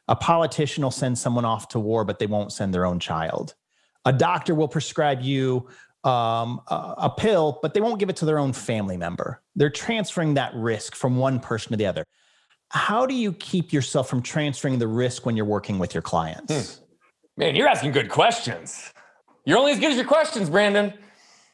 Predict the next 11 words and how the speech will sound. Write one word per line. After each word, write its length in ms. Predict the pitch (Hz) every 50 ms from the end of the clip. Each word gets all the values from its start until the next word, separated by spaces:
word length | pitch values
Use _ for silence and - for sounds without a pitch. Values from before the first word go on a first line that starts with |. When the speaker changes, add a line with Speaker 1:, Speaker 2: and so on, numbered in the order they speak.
| _ -
Speaker 2:
You're 80 | 143
getting 160 | 185 214 175 156
me 20 |
fired 320 | - - 185 180 170 156
up, 160 | 170 202 180 127
brother. 380 | 131 131 135 147 151 139 - -
That 160 | - 143 208 226
is 100 | 165 131
a 60 | 120
great 680 | 98 87 85 - 107 101 95 110 135 175 202 - -
question. 560 | - - 107 - - - - - 80 76 73